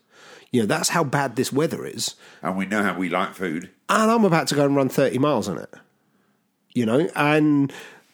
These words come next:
Speaker 1: finding, you know, dry shoes and all this kind of stuff. I don't know why I bothered. I mean, I put on a waterproof coat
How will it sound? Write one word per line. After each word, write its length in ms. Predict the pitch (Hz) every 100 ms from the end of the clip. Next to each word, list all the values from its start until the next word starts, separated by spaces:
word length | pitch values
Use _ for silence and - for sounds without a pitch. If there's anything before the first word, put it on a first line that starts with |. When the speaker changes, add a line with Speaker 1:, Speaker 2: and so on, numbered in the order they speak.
| _ -
Speaker 1:
finding, 680 | - 151 151 143 131 123 156
you 120 | 131
know, 40 |
dry 360 | 110 131 135 135
shoes 520 | - - 123 120 117
and 80 | 113
all 100 | 110
this 180 | 135 135
kind 240 | 123 101
of 60 | 90
stuff. 260 | - 95 -
I 120 | 139
don't 200 | 156 180
know 80 | 190
why 180 | 160 143
I 40 |
bothered. 380 | 120 156 131 87
I 40 | 90
mean, 120 | 135
I 40 | 147
put 140 | 185
on 60 | 165
a 40 |
waterproof 500 | 160 165 143 147 120
coat 400 | - 151 87 -